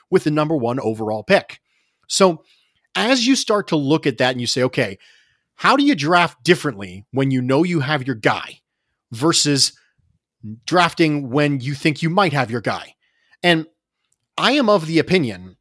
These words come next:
that the Bills have historically not done well drafting backup quarterbacks. I was not a Nathan Peterman guy. I was not terribly interested in the Jake Fromm pick. We got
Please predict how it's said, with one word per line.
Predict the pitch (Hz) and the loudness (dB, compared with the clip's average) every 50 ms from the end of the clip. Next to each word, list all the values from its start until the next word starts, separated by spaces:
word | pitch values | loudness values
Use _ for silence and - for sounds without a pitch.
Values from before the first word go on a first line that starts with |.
| _ _ - | _ _ -4
that | 127 143 139 139 135 - _ _ _ _ _ _ _ _ _ _ _ _ - - | 0 2 2 2 0 -4 _ _ _ _ _ _ _ _ _ _ _ _ -14 -2
the | 113 143 - | -2 0 4
Bills | 156 185 220 226 208 - | 6 4 6 4 2 0
have | - 185 170 165 | 0 0 0 0
historically | 165 - - - 196 208 - - 185 170 143 | 0 -2 0 0 2 0 2 0 0 -2 0
not | 123 135 151 160 131 | 0 -2 -2 -2 0
done | 120 156 147 135 | 2 2 2 2
well | 123 135 117 92 - - _ _ _ _ _ _ _ - | 2 0 0 0 -4 -10 _ _ _ _ _ _ _ 0
drafting | 143 135 110 - - 135 113 | 0 0 0 0 -4 -6 -4
backup | 104 117 107 - 110 - | -2 -4 -4 -4 -8 -10
quarterbacks. | - 117 113 95 85 90 - - - - - - - _ _ _ _ _ _ _ | -6 -6 -6 -6 -6 -12 -16 -4 0 0 0 0 -2 _ _ _ _ _ _ _
I | 135 135 131 | 0 2 2
was | 123 117 - - | 2 0 -2 -4
not | 110 104 117 123 123 117 | -4 -4 -2 -2 -2 -2
a | 113 | -2
Nathan | 113 110 107 - 101 | -6 -8 -8 -10 -6
Peterman | - 147 180 190 185 175 | -4 -2 0 0 0 2
guy. | 165 175 170 165 165 165 165 160 - _ _ _ _ _ _ _ | 2 2 4 4 4 2 0 -2 -6 _ _ _ _ _ _ _
I | 98 98 95 92 92 92 98 | -14 -12 -12 -12 -12 -14 -14
was | 92 98 92 90 - - - - - _ _ _ _ | -14 -14 -8 -4 -4 -4 -4 -6 -8 _ _ _ _
not | - 110 110 113 120 - _ _ _ _ _ _ | -10 -8 -8 -8 -8 -10 _ _ _ _ _ _
terribly | - - 123 123 120 113 117 123 120 | -8 -6 -4 -4 -4 -4 -6 -6 -6
interested | 123 131 - 135 127 - - 135 131 123 | -6 -6 -6 -6 -8 -6 -2 -2 0 0
in | 127 113 110 107 | 0 -4 -4 -8
the | 98 110 110 107 107 107 104 - - - _ | -10 -8 -8 -8 -8 -8 -10 -12 -16 -20 _
Jake | - - 101 95 - | -12 -12 -10 -10 -2
Fromm | - 165 185 190 170 | 2 4 4 4 4
pick. | 165 175 170 165 - - - - _ _ - - - _ _ _ _ _ _ _ _ | 4 4 4 4 0 -6 -14 -16 _ _ -20 -20 -20 _ _ _ _ _ _ _ _
We | 123 123 110 | -6 -6 -2
got | 127 123 110 113 - | -2 -2 -4 -4 -8